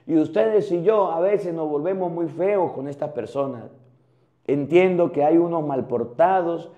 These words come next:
entiendo que hay unos que hacen las cosas muy mal, que han hecho, dijo una señora, "Padre,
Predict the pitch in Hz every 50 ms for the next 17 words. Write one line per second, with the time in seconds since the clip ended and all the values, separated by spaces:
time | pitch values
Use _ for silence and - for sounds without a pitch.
0 | - - _ 147 151 147 139 131 160 170 170 170 156 160 120 123 139 131 135 147
1 | 156 160 160 160 156 143 - - - - _ 147 147 147 143 147 151 143 135 127
2 | 113 - 139 143 131 139 135 135 135 135 131 131 143 165 185 190 185 185 180 170
3 | 180 - - - - - 151 147 143 147 151 151 160 165 160 160 165 160 151 151
4 | 165 160 160 151 147 123 131 139 160 170 170 160 147 170 180 180 175 165 160 139
5 | - -